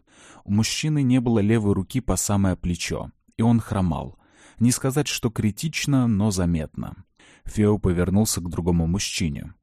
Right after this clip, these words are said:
«А это Монс Дано». Миха посмотрел на другого прибывшего. Такой же суровый, лысый мужик, только вот в его глазах светился азарт и интерес. Видимых повреждений на теле у него не наблюдалось.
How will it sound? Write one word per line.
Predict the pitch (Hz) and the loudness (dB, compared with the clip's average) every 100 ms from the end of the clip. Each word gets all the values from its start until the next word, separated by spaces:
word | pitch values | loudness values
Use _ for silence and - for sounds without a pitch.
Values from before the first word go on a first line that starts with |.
| - | 0
«А | 117 | 2
это | 127 131 | 2 4
Монс | 123 123 117 | 4 4 4
Дано». | 117 117 95 80 - _ _ - | 2 2 0 -4 -10 _ _ -4
Миха | 82 143 - | 0 2 0
посмотрел | 117 107 95 85 - 117 | -2 -2 0 -2 2 4
на | 101 85 | 4 2
другого | 87 90 87 | 0 0 0
прибывшего. | 87 101 98 92 - 82 - - - _ _ | -2 -2 0 -2 -2 -8 -8 -12 -16 _ _
Такой | - 107 156 | -4 2 2
же | 127 | 2
суровый, | 113 - 98 110 120 104 | 0 0 2 2 2 2
лысый | 92 117 123 101 | 2 2 2 2
мужик, | 90 90 98 123 - | 2 2 0 -2 0
только | 113 110 98 | 0 0 0
вот | 101 95 | -2 -2
в | |
его | 92 95 110 | -4 -2 0
глазах | 131 107 90 107 120 | 0 0 0 -2 -4
светился | - 98 - 123 - 90 | -2 -4 -2 -4 -2 -2
азарт | 85 104 98 - | 0 -2 -2 -2
и | 90 | 0
интерес. | 87 - 104 82 - - - - | 0 0 -2 -4 -6 -10 -12 -14
Видимых | 85 120 143 135 123 | -2 0 2 2 0
повреждений | - 92 95 92 98 87 80 | 0 0 0 0 0 0 0
на | 78 - | -2 -4
теле | - 131 135 | -2 0 0
у | - 98 | 0 0
него | 92 87 | 0 0
не | 85 87 | 0 0
наблюдалось. | 87 85 98 95 76 65 - - | 0 -2 -2 0 -4 -6 -14 -16